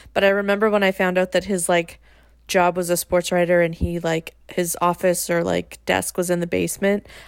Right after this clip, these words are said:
I thought that was the coolest thing, and then I was mad that the show wasn't about that and was instead about his family shenanigans.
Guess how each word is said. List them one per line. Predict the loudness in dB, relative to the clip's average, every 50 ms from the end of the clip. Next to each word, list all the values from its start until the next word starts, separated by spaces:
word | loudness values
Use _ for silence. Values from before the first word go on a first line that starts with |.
| -14 -12
I | -2
thought | 0 0 2
that | 2 0
was | 0 -2
the | -2 -4
coolest | -8 -8 -8 0 2 4 4 6 4 4 2 0 0
thing, | 0 2 2 2 0 0 -2
and | 0 2
then | 2 2
I | 2
was | 2 0 0 -2
mad | 0 2 2 4 4 2 2 2
that | 0 -2 0
the | -2 -4
show | 0 2 4 4
wasn't | 4 4 2 0 0 -2 -2 -2
about | 0 0 0 0 0 0
that | 0 2 2 2 0 -2 -4 -4
and | -4 -4 -4
was | -4 -4 -4
instead | -6 -6 -4 -2 -2 -2
about | 0 0 0 0 2 0 0 -2 -6 -14 -16 -14 -12 -10 -10 -8 -10 -10 -12 -16 -20 -18 -20 -20 -20 -20 -20 -16 -14 -8
his | -4 -2 -2 -2 -2
family | 0 0 2 2 2 0 0 -2 -2 -2 -4 -6 -8 -10 -14 -18 -20 -20 -20 -20 -20 -20 -14 -8
shenanigans. | -6 -2 0 0 0 0 -4 -4 -4 -6 -8 -8 -8 -8 -8 -8 -10